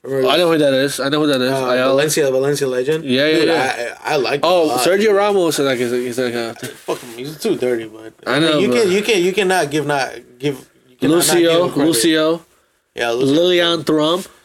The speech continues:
Speaker 1: Lilian Thuram was a beast, dude.
Speaker 2: Yeah.
Speaker 1: Sol
Speaker 2: So
Speaker 1: Campbell was good.
Speaker 2: <sighs> Oh, there's so many, dude. It's
Speaker 1: Sammy
Speaker 2: just
Speaker 1: Hipia was good. Sammy Hipia was, dude. He was in the team of the year a couple years.
Speaker 2: That's true. That's true.
Speaker 1: Sammy
Speaker 2: That's
Speaker 1: Hipia
Speaker 2: true.
Speaker 1: was good.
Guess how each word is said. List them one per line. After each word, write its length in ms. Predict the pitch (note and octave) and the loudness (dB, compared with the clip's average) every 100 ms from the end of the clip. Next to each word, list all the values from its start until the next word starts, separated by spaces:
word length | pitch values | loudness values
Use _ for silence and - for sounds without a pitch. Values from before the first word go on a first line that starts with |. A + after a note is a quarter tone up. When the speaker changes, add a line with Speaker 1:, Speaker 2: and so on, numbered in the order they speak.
| _ _ | _ _
Speaker 1:
Lilian 220 | B2+ D#3+ | -4 -2
Thuram 180 | D3+ C3+ | 0 0
was 120 | B2 | -2
a 40 | A2 | -4
beast, 360 | A#2 A2 G2+ | -6 -6 -6
dude. 80 | B2 | -2
Speaker 2:
Yeah. 300 | A2+ G#2 F#2 - _ _ _ - _ _ _ | 0 0 -2 -8 _ _ _ -20 _ _ _
Speaker 1:
Sol 280 | - - D3+ | -10 -2 0
Speaker 2:
So 60 | A#2 | 0
Speaker 1:
Campbell 400 | B2+ A#2+ A#2 A#2 | -2 -2 -2 -2
was 100 | A2 | -2
good. 320 | A#2 A#2+ A2+ | -2 -2 -6
Speaker 2:
<sighs> 60 | - - C#3 | -16 -6 0
Oh, 220 | D3 B2+ | 2 4
there's 180 | G3 B3 | 2 0
so 180 | A3+ G3 | 0 2
many, 280 | D#3+ D3+ A2+ | 2 0 0
dude. 260 | A2 A#2 | 0 -2
It's 80 | A2 | 0
Speaker 1:
Sammy 220 | E3 G3 | 0 2
Speaker 2:
just 180 | D#3 A3+ | 0 0
Speaker 1:
Hipia 140 | A3+ C#3 | 0 0
was 120 | A2+ | -2
good. 280 | A#2 A#2+ - _ _ _ _ _ | -4 -6 -8 _ _ _ _ _
Sammy 320 | - E3 F#3+ | -4 0 2
Hipia 200 | G#3 B3 | 0 2
was, 160 | A3+ F3+ | 2 2
dude. 160 | G3 E3 | 2 2
He 120 | F3 | 2
was 140 | A#3 A3+ | 2 2
in 80 | |
the 80 | G#3 | 0
team 220 | F#3 G#3+ | 0 0
of 80 | G#3 | 0
the 60 | F#3 | 2
year 160 | F#3+ | 2
a 40 | F3+ | 0
couple 220 | E3+ E3 | -2 0
years. 460 | E3 A#3+ A3+ - _ _ _ | 0 0 -4 -8 _ _ _
Speaker 2:
That's 260 | - F3+ - | -2 -2 -2
true. 260 | A#3+ B3+ - - | -4 -4 -8 -6
That's 200 | A3+ - | -6 -4
true. 200 | A3 F#3 | -4 -2
Speaker 1:
Sammy 220 | D#3+ F#3+ | 0 0
Speaker 2:
That's 60 | |
Speaker 1:
Hipia 20 | A#3 | 0
Speaker 2:
true. 100 | D#3 | -2
Speaker 1:
was 120 | A#2+ | -2
good. 240 | B2 G#3+ | -6 -10